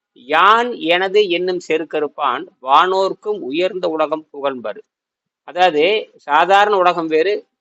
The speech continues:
அ, இன்னொரு உலகம் இருக்குன்னு சொல்றாரு. அற்புதமான செய்தி அது. அதாவது, "யான் எனது என்னும் செருக்கறுப்பான், யான் எனது என்னும் செருக்கறுப்பான்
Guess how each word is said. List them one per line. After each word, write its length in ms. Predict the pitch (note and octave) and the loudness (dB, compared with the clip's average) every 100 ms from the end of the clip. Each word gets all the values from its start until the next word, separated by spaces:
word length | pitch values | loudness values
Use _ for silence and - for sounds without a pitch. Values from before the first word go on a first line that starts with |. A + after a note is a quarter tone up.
| _ - | _ -14
அ, 160 | C3 | -8
இன்னொரு 360 | B2+ E3+ A#3+ A#3 | -8 0 4 4
உலகம் 300 | A3 G#3 G#3 | 4 2 0
இருக்குன்னு 400 | F3+ D#3+ E3 C#3 | -2 -4 -8 -4
சொல்றாரு. 180 | C3 A2 | -4 -4
அற்புதமான 520 | B2+ - E3+ E3+ E3+ | -4 -6 -6 -4 -6
செய்தி 340 | - B2+ A2 | -6 -8 -8
அது. 160 | F#2+ G#2 _ _ _ _ _ _ | -14 -18 _ _ _ _ _ _
அதாவது, 520 | E3 F3 F#3+ G3+ C#3 | -6 -2 -2 -4 -6
"யான் 460 | E3 F3+ G#3+ A#3+ A3+ | 0 2 4 2 -4
எனது 480 | E3 F3+ F#3+ G#3 F3 | -4 -2 0 -2 -2
என்னும் 280 | E3+ F3 E3+ | -6 -6 -4
செருக்கறுப்பான், 640 | D3 D3 C#3+ A#2+ - G#2+ - | -6 -4 -6 -8 -10 -14 -16
யான் 520 | _ A#2+ C#3+ E3+ G3 - _ | _ -2 2 2 -2 -12 _
எனது 500 | - C3+ D#3+ D#3 F3 | -14 -8 -8 -4 -4
என்னும் 340 | C#3+ C#3+ D3 D3 | -4 -6 -6 -6
செருக்கறுப்பான் 720 | C3 C3 C3 A#2+ G#2+ A#2+ D#3 | -8 -10 -10 -12 -10 -6 -6